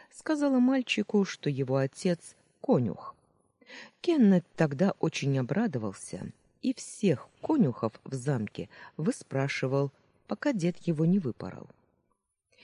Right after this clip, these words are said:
У реки была заводь, скрытая от посторонних взглядов густым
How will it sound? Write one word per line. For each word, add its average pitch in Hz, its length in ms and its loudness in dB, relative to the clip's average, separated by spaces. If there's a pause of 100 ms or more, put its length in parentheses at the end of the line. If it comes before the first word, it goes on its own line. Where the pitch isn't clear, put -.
(220)
У 139 80 0
реки 123 340 0
была 139 300 -2
заводь, 143 640 -6 (260)
скрытая 233 560 2
от - 220 -6
посторонних 170 840 0
взглядов 139 680 -2
густым 160 480 2